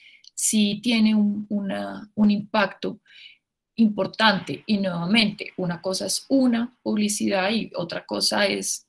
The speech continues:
el bombardeo al que nos exponemos y además durante, pues, el tiempo en el que hemos estado expuestos.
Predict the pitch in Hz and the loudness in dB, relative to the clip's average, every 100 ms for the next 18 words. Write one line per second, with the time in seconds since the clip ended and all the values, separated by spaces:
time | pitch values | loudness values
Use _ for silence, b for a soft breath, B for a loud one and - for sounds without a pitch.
0 | _ _ - 185 180 170 175 170 185 180 | _ _ -4 -2 0 -2 -2 0 2 2
1 | 180 208 214 220 - 226 233 220 214 247 | 0 -2 -2 -2 -4 -2 2 4 2 0
2 | - 226 196 185 180 175 165 165 180 175 | -2 2 2 2 0 -4 -6 -6 -6 -6
3 | 196 - - 180 92 - 185 175 - 131 | -8 -8 -8 -8 -8 -6 -6 -4 -6 -6
4 | 101 - - - - - - - - - | -8 -10 -8 -10 -10 -10 -8 -2 -2 -2
5 | - - | -6 -12